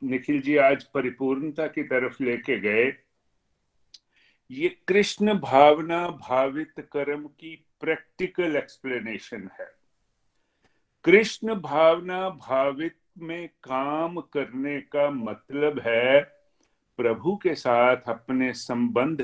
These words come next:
का पूर्ण नॉलेज रखते हुए कर्म करना और ये समझना कि हम भगवान के अंश के रूप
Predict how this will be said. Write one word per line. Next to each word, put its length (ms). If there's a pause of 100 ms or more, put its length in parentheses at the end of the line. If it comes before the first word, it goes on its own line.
(120)
का 160
पूर्ण 920
नॉलेज 680
रखते 480
हुए 360 (520)
कर्म 280
करना 580 (800)
और 160
ये 500
समझना 1040 (920)
कि 60
हम 260
भगवान 520
के 160
अंश 320
के 240
रूप 240